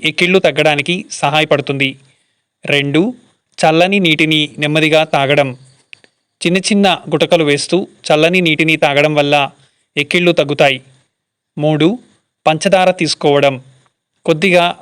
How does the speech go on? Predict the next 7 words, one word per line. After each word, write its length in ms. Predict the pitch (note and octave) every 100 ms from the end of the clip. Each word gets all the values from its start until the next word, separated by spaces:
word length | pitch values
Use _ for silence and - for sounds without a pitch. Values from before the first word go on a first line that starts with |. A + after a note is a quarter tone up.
| -
పంచదారను 720 | D3+ D3+ F3+ F3+ E3+ E3+ D3 - -
నాలుకపై 540 | D3+ D#3 E3+ F#3 F3
వేసుకుని, 500 | D#3 C#3 - D3 G3+ - _ _ _ D3
అది 140 | F3
కరిగే 340 | F3+ D#3 D#3+
వరకు 460 | F3 D#3+ D#3 D#3+ C#3
ఉంచుకోండి. 600 | D#3 D3+ - D3+ C#3+ C#3